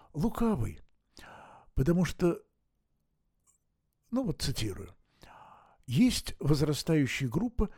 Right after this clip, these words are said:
недобрых пастырей, которые сейчас являются главной опасностью для русской церкви".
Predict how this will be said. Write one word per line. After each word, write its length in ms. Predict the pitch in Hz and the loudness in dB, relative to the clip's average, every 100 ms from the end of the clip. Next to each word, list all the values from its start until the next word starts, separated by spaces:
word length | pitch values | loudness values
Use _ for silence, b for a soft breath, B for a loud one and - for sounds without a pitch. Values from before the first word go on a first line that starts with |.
| b b | b b
недобрых 640 | 139 156 107 226 180 180 - | 4 6 8 6 6 0 0
пастырей, 560 | 117 - - 85 78 _ _ _ - | -2 -2 -6 -10 -12 _ _ _ -8
которые 340 | 110 - 139 | -2 2 2
сейчас 360 | 127 - 208 202 | 2 0 0 0
являются 400 | 170 147 175 160 | 0 2 2 0
главной 520 | 127 120 185 127 120 | -2 2 4 4 0
опасностью 640 | 107 190 214 - 175 - 156 | 0 0 0 0 -4 -4 -6
для 160 | 113 | -2
русской 360 | 110 151 - 139 | -2 -2 -4 -6
церкви". 520 | - 123 107 - 80 | 0 0 0 -4 -12